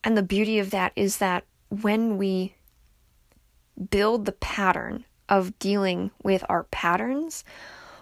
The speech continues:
we continue the process of sanctification, and we continue to find and receive more and more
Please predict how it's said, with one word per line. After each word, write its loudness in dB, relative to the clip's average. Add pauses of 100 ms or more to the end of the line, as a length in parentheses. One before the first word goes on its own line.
we 4
continue -2
the 0
process 0
of -14
sanctification, -4 (380)
and 0
we 2
continue -2
to -4
find 0
and 0
receive -2 (500)
more -2
and -2
more 0